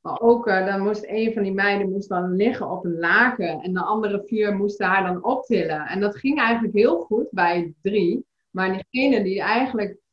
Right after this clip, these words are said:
dus, nou ja, zo dominant was, zeg maar, hè, die, die heel erg wilde bepalen, die had dus ook eigenlijk een gebrek aan vertrouwen in anderen. Want toen zij ging liggen en moest vertrouwen op haar vriendinnen,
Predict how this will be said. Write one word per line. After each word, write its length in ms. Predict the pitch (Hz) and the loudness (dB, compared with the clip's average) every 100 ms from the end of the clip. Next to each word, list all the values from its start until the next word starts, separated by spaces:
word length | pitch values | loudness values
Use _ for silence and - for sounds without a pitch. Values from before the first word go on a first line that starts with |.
| _ - | _ -10
dus, 300 | 185 202 202 - | -2 0 0 -6
nou 220 | 202 202 | -2 0
ja, 160 | 170 | 0
zo 220 | 170 196 180 | -2 -2 0
dominant 520 | 190 196 180 208 226 | 2 4 2 0 0
was, 220 | 175 170 | -2 -4
zeg 220 | 160 156 | -10 -10
maar, 280 | 160 143 170 | -8 -6 -2
hè, 120 | 233 | -2
die, 120 | 196 | 0
die 160 | 180 180 | 0 -2
heel 300 | 180 226 269 | 2 2 2
erg 180 | 196 185 | 0 -2
wilde 240 | 190 185 | -4 -4
bepalen, 720 | 170 170 233 233 220 160 165 - _ - | -6 -6 0 2 2 0 -4 -10 _ -10
die 160 | 185 | -4
had 140 | 202 226 | -2 -2
dus 220 | 233 - | -4 -4
ook 480 | 233 294 277 - _ _ | -2 0 -2 -8 _ _
eigenlijk 420 | 190 208 202 185 | -4 -4 -4 -8
een 80 | 202 | -10
gebrek 340 | 196 196 226 | -8 -6 -4
aan 140 | 220 180 | -4 -6
vertrouwen 500 | 175 247 285 320 165 | -8 -4 0 0 0
in 200 | 180 180 | -4 -2
anderen. 400 | 277 294 170 156 | 0 0 -2 -6
Want 180 | 170 180 | -8 -4
toen 160 | 233 | -4
zij 260 | 233 262 330 | -2 -4 -4
ging 260 | 339 202 | -4 -2
liggen 360 | 226 294 - 196 | 0 -2 -4 -8
en 120 | 175 | -6
moest 260 | 202 208 - | -6 -6 -10
vertrouwen 480 | 185 226 247 262 190 | -14 -8 -4 -2 -2
op 140 | 190 | -4
haar 160 | 185 180 | -6 -6
vriendinnen, 800 | 185 180 220 285 185 262 415 | -4 -2 0 0 -2 -4 -8